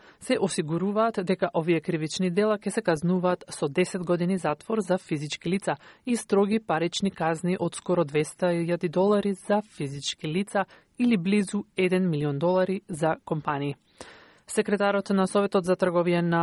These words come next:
Викторија, Лук Хилакари, изјави дека ја поздравува промената и се надева дека наскоро ќе ја следат и другите држави и територии, нагласувајќи дека Викторија има историја на прво воведување одредени работни реформи во светот, како на пример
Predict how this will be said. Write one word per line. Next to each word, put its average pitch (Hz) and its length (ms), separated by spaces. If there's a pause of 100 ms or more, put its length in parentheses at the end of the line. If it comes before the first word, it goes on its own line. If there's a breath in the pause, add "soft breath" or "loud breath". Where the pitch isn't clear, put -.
Викторија, 180 560
Лук 165 320
Хилакари, 175 720
изјави 165 480
дека 160 240
ја 170 160
поздравува 175 540
промената 208 520 (340 loud breath)
и 226 80
се 247 120
надева 208 360
дека 196 300
наскоро 185 540
ќе 170 140
ја 175 40
следат 165 380
и 190 160
другите 165 460
држави 156 520
и 175 180
територии, 180 580 (340 loud breath)
нагласувајќи 175 680
дека 156 300
Викторија 190 640
има 185 240
историја 208 560
на 196 280
прво 180 440
воведување 180 560
одредени 156 440
работни 190 680
реформи 175 460
во 165 240
светот, 185 500
како - 260
на 160 120
пример 202 340